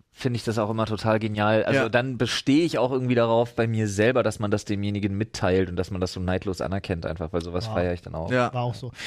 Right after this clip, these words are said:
Speaker 3: Jedenfalls, das Event ist dann vorüber, es ist irgendwie ein Uhr nachts und wir wollen zurück in unser Hotel. Und, ähm, <laughs> es war sehr lustig, denn, äh, wir wollten laufen, es waren nämlich achthundert Meter. Aber
Speaker 2: Es war übrigens mega Schnee.
Speaker 3: Ja,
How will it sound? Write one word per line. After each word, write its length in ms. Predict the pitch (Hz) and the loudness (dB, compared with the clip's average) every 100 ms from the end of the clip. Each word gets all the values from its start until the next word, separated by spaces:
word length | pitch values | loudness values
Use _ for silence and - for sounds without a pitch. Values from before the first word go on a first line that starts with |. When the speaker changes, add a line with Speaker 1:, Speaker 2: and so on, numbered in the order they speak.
| - | 2
Speaker 3:
Jedenfalls, 360 | 220 220 240 226 | 2 4 4 2
das 100 | 214 | -2
Event 300 | 185 220 247 | 2 2 0
ist 140 | - | 0
dann 100 | 202 | 0
vorüber, 420 | - 180 262 247 | 2 4 4 4
es 100 | 196 | 2
ist 60 | 175 | -2
irgendwie 240 | 175 170 | -4 -2
ein 180 | 165 180 | 0 0
Uhr 100 | 165 | 2
nachts 380 | 190 240 - - | 2 2 -2 -6
und 100 | 170 | -4
wir 100 | 170 | 0
wollen 200 | 165 170 | 2 2
zurück 260 | - 160 170 | 0 -2 -2
in 80 | |
unser 260 | 165 151 143 | 0 2 2
Hotel. 380 | 143 185 208 269 - - - - _ | 2 2 2 0 -10 -20 -20 -20 _
Und, 520 | 190 185 180 175 - - | 4 6 4 0 -4 -2
ähm, 420 | 147 165 170 170 175 | 0 2 2 0 0
<laughs> 200 | 151 - | -2 -4
es 140 | - | -4
war 160 | 160 202 | 2 4
sehr 100 | 190 | 4
lustig, 480 | 190 240 - 277 226 | 2 0 0 -2 0
denn, 360 | 180 190 208 214 - - _ - | 2 4 2 -2 -8 -20 _ 2
äh, 120 | 180 | 4
wir 80 | 180 | 4
wollten 220 | 214 165 | 2 2
laufen, 240 | 156 156 | 2 2
es 100 | 143 | 4
waren 140 | 147 156 | 6 6
nämlich 240 | 151 - | 4 2
achthundert 420 | 139 - 139 127 | 0 2 0 0
Meter. 300 | 135 139 113 - - - | -2 -4 -4 -8 -16 -2
Aber 420 | 151 190 262 320 370 | 2 4 6 4 4
Speaker 2:
Es 120 | 110 | 2
war 100 | 110 | 0
übrigens 480 | 107 110 107 - - | 2 0 0 -4 -12
mega 720 | - 120 120 123 120 104 98 98 | -10 -8 -2 0 2 2 2 0
Schnee. 360 | - 127 117 | -2 0 2
Speaker 3:
Ja, 180 | 185 160 | 2 2